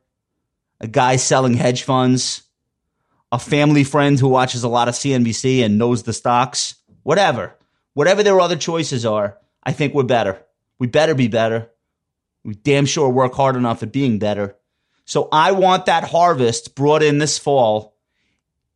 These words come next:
in such a way that it blows away any harvest that we've ever brought in before. I want to help more of our fans and readers and watchers and listeners than we've ever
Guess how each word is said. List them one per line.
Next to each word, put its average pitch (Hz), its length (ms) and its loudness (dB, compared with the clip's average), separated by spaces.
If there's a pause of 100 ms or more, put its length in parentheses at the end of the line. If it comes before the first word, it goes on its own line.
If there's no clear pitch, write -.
(180)
in 143 220 0
such - 360 -2
a 185 60 2
way 127 560 0 (480)
that 139 160 2
it 139 180 0
blows 147 380 2
away 143 400 2
any 165 220 -2
harvest 143 540 0
that 143 140 2
we've 139 200 2
ever 127 200 2
brought 117 280 0
in 113 140 -2
before. 110 460 -4
I 135 140 2
want 160 240 2
to 170 40 -2
help 123 380 0 (440)
more 156 580 2 (200)
of 117 120 -2
our 151 280 2
fans 120 800 -2 (340)
and 123 200 0
readers 156 460 0
and 113 240 -4
watchers 135 560 0
and 131 180 -2
listeners 120 640 -4 (220)
than 120 160 2
we've 127 240 2 (100)
ever 175 500 0